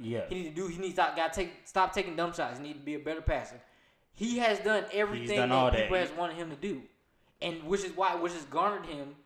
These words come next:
Speaker 2: Rookie of the Year. That's why I'm like, I can't go for anything less. They e-, either they gonna be co-Rookie of the Year or Trae Young's gonna get it.
Speaker 1: Yeah. And for me,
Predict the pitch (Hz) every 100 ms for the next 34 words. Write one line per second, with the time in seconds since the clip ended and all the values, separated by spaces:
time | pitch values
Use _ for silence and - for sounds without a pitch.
0 | _ _ 135 165 160 135 135 135 240 196
1 | - - _ - 190 214 202 180 151 -
2 | 240 220 180 208 196 190 196 190 190 175
3 | 165 147 - 156 170 170 165 160 185 175
4 | 180 196 185 190 185 - 247 208 240 240
5 | 240 214 233 247 254 - _ _ - 143
6 | - 202 196 170 147 151 139 127 - _
7 | _ _ - 151 147 87 - - _ _
8 | _ _ _ _ - 202 202 156 - -
9 | _ - - _ _ - _ - - -
10 | _ - 190 208 269 285